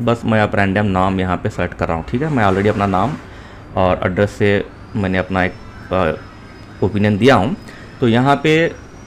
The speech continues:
मैं example के लिए आपको बता रहा हूँ कि किस तरह से नाम डालना है। तो आपका correct नाम डालिए, यहाँ पे आपका first name correct डालिए, second name correct डालिए, mobile number correct डालिए।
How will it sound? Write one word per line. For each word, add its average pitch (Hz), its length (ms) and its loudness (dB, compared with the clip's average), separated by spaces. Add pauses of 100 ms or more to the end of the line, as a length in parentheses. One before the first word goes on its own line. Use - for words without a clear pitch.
(220)
मैं 113 220 2
example 110 380 2
के 107 120 0
लिए 107 120 2
आपको 120 280 2
बता 101 240 0
रहा 92 120 2
हूँ 110 100 -2
कि 135 100 -8
किस - 180 -2
तरह 87 200 0
से 113 280 -2 (220)
नाम 90 240 -2
डालना 85 200 -2
है। 85 100 -8
तो - 120 0
आपका 92 180 -2
correct 127 260 2
नाम 135 220 4
डालिए, 92 260 2
यहाँ 107 220 2
पे 117 100 0
आपका 104 200 2
first 107 280 0
name 117 120 2
correct 107 260 2
डालिए, 107 220 2
second 104 300 0
name 110 100 2
correct 104 220 0
डालिए, 104 220 2
mobile 98 300 2
number 107 220 2
correct 101 260 0
डालिए। 104 380 0